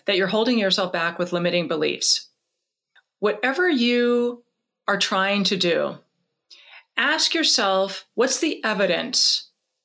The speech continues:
that I can't do it? And is the evidence real or is it perceived?" Because when I was thinking about pursuing the Ironman World Championships,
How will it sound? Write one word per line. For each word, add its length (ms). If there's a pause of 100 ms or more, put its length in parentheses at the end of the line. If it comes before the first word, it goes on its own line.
(200)
that 240
I 140
can't 420
do 160
it? 160 (1500)
And 160
is 340
the 200
evidence 800 (360)
real 680 (560)
or 120
is 200
it 160
perceived?" 880 (1600)
Because 560 (460)
when 200
I 120
was 180
thinking 320
about 300
pursuing 320
the 60
Ironman 460
World 180
Championships, 680